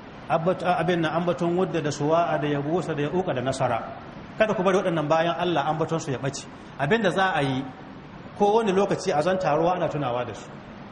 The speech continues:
Sai an ka fara taruwa ana tunawa da ranar haihuwarsu. Wannan shine farko. Yau, a wannan shekara za mu, za mu taru mu yi, mu yi abin nan, tunawa da shekarar haihuwar Wadda, ko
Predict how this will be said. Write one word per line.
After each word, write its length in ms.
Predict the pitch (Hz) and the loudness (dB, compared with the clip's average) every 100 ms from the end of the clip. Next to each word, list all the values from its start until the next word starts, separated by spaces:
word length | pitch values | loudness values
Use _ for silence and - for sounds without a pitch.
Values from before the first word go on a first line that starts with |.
| - - - - - - - | -16 -14 -14 -14 -14 -14 -14
Sai 140 | - 165 | -2 2
an 140 | 185 | 4
ka 100 | 170 | 4
fara 240 | 151 170 160 | 4 4 2
taruwa 440 | 151 143 175 180 | 2 2 4 4
ana 140 | 175 147 | 4 0
tunawa 360 | 175 156 147 151 | 0 0 0 2
da 80 | 131 | 2
ranar 260 | 143 143 | 2 2
haihuwarsu. 520 | 143 135 117 113 - - - | 2 0 0 -6 -8 -12 -4
Wannan 200 | 196 190 | 0 0
shine 240 | 156 185 123 | 2 2 2
farko. 320 | 123 - 117 - - - - - - - - 156 | 0 -2 -6 -8 -14 -14 -14 -14 -14 -14 -12 0
Yau, 200 | 180 165 | 4 4
a 100 | 156 | 2
wannan 240 | 190 190 | 2 2
shekara 400 | 151 151 180 160 | 0 0 2 2
za 200 | 151 165 151 | 4 2 2
mu, 180 | 147 143 | 0 0
za 120 | 175 | 0
mu 100 | 165 | 0
taru 260 | 151 147 175 | 0 0 0
mu 100 | 151 | 0
yi, 200 | 147 147 | 0 -2
mu 120 | 147 156 | -2 -2
yi 140 | 170 170 | -2 -2
abin 220 | 143 175 147 | -4 -2 -2
nan, 180 | 123 - - - | -2 -6 -8 -2
tunawa 260 | 185 165 | 2 4
da 60 | 165 | 4
shekarar 640 | 151 147 165 147 131 120 123 - | 2 2 4 4 2 -2 -6 0
haihuwar 380 | 160 160 143 135 | 2 2 2 2
Wadda, 340 | 151 127 113 - - - | 0 0 -4 -4 -12 -4
ko 80 | 170 | 2